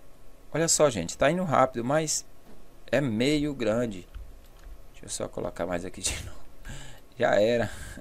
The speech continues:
<laughs> Já era, Marcos Drummond. Mas é bom, gente, eu entender que limite máximo de unidades. Ok.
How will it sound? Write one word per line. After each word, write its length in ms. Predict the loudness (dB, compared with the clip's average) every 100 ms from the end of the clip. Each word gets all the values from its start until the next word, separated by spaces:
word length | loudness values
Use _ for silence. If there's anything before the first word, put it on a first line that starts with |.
| -8 -10 -12
<laughs> 640 | -12 -10 -10 -12 -12 -12 -10
Já 220 | -4 0
era, 320 | 2 4 2
Marcos 360 | 0 -2 -4 -6
Drummond. 440 | -6 -6 -2 -2 -4
Mas 140 | -2
é 100 | -2
bom, 400 | -2 0 4 4
gente, 320 | 2 -2 -4 -4
eu 240 | -2 -4 -10 -14 -10
entender 460 | -4 -2 2 0
que 380 | 0 -4 -6 -6 -10 -18 -16 -16 -18 -20 -18 -18 -16 -14 -6
limite 340 | -2 -2 0
máximo 300 | 0 0 0
de 100 | -4
unidades. 480 | -2 2 4 4 0 0
Ok. 560 | -2 0 -4 -4 -4